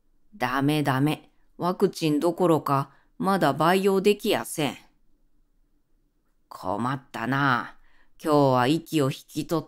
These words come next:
たのが、これで六十」と言おうとしたところへ、太っちょの看護婦があたふたかけてきた。「先生、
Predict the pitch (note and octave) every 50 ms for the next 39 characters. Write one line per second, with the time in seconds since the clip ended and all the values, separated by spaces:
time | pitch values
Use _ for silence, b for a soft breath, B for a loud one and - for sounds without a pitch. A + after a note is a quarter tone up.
0 | - _ - - - D3+ C#3 C3 B2 B2+ C3 B2 A#2+ A#2+ A#2 A2+ b b b b
1 | b _ - - - A#2+ C3 C#3+ D#3 D#3+ E3+ E3 D#3 D#3+ D#3+ D#3+ D#3+ D#3 D3+ D3
2 | D3+ D3 - - - E3 E3 E3 D3+ D3 D#3 E3 E3 E3 D#3+ D#3+ D#3+ D#3+ D#3 D3+
3 | D#3+ - _ _ _ _ _ _ _ _ _ _ _ _ _ _ _ _ _ _
4 | - E3 D#3+ D#3+ E3 E3 E3+ F3+ F#3 F3+ - D#3+ C#3 - - - - C3+ - C#3
5 | C3 - D3 D3+ D3+ D#3 D3 B2+ A2 - - _ _ _ _ _ _ _ - -
6 | - E3 - G3 G3+ G3+ - - G3 E3 D3 C3 B2+ - - D3 D3 D3+ D3 D#3
7 | E3 F3 F3 C#3 A#2 A#2+ A#2 - - _ _ _ _ _ - - - - E3 E3
8 | G3 F3 F3+ - - - B2 A#2 A#2+ - D#3 D#3+ - G3 E3+ - D3 C#3 - -
9 | - - A2 A2 A2 - _ _ _ - _ - _ _ _ _ _ _ _ _
10 | _ _ _ _ _ _ _ _ _ _ _ _ _ _ _ _ _ _ _ _
11 | _ _ _ _ _ _ - - - - F3 E3+ F3 F3+ F3+ - - F3+ E3 C#3+
12 | G2+ -